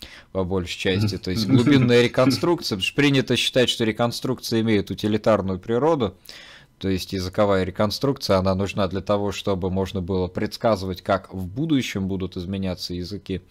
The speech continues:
Speaker 1: А, а чем дальше мы отходим от эмпирических свидетельств,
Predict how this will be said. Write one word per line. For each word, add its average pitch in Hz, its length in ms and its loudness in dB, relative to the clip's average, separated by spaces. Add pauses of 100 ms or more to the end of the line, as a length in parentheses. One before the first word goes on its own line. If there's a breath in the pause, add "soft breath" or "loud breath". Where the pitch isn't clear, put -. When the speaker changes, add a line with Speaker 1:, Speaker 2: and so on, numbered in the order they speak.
(680 loud breath)
Speaker 1:
А, 98 880 4
а 101 60 2
чем 117 240 0
дальше 127 340 4
мы 113 140 2
отходим 113 500 0
от 98 200 0
эмпирических 107 760 -2
свидетельств, 120 800 0